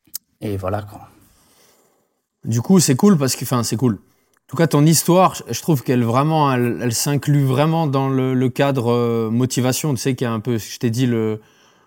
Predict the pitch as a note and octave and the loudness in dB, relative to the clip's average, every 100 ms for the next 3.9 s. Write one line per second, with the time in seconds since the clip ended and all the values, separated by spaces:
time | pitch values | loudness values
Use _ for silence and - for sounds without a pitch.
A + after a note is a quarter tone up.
0 | _ _ - A#2 B2 D3 C#3 C#3 C#3 C3+ | _ _ -2 2 4 4 4 0 2 2
1 | B2+ B2 A2+ B2 F#2+ E3+ D3+ - C3 D#3+ | 2 2 0 -2 -2 -4 -4 -4 -4 -4
2 | D#3 _ _ _ _ _ _ _ - A#2+ | -6 _ _ _ _ _ _ _ -4 -2
3 | A#2+ D#3 D3 C#3 E3 D#3 B2+ B2+ A#2+ | 2 4 2 2 2 2 2 2 0